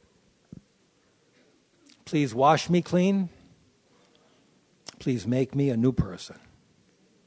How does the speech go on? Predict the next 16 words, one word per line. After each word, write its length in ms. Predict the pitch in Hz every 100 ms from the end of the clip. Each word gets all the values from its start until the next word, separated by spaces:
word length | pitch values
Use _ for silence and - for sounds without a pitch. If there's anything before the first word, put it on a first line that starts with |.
| _ _ _ _ _ -
And 100 | 104
please 380 | - 143 135 107
write 240 | 135 143
my 140 | 131 131
name 340 | 117 110 107
in 60 | 98
the 80 |
book 240 | 95 113 131
of 100 | 98
life. 460 | 87 80 - - - _ _ _ _ _ _ _ _ _ _ _ _ _ _ _ _ _ _ _ _ _ _ _ -
I 100 | 113
choose 360 | - 165 156
from 200 | 143 143
this 180 | 139 160
day 180 | - 170
forward 640 | - 160 151 156 185 165